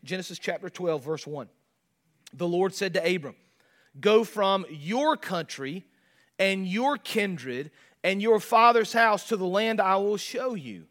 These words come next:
I will make you a great nation. I will bless you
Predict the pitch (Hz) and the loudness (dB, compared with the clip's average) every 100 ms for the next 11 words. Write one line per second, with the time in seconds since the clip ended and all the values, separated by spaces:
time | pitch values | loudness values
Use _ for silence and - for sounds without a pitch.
0 | _ _ _ _ - 185 240 247 226 254 | _ _ _ _ 0 2 4 2 4 4
1 | 302 254 175 190 202 180 190 190 202 208 | 2 -2 -6 -2 0 0 -2 -2 -4 -4
2 | 170 165 170 160 185 220 226 - 165 127 | -2 -2 -2 -2 2 4 2 -2 -8 -8